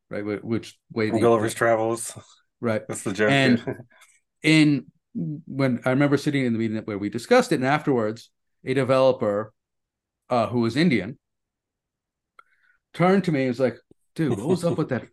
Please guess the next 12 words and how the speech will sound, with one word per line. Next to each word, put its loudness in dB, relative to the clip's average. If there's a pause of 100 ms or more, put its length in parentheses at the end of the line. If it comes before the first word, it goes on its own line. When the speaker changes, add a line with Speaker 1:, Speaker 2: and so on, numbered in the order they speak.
(120)
Speaker 1:
fucking -4
racist 0
shit -2
about 0
Big 2
Indian, 2
Little 4
Indian?" -4 (800)
<laughs> 2
Speaker 2:
Really? 4 (240)
Speaker 1:
Uh, 6
I -8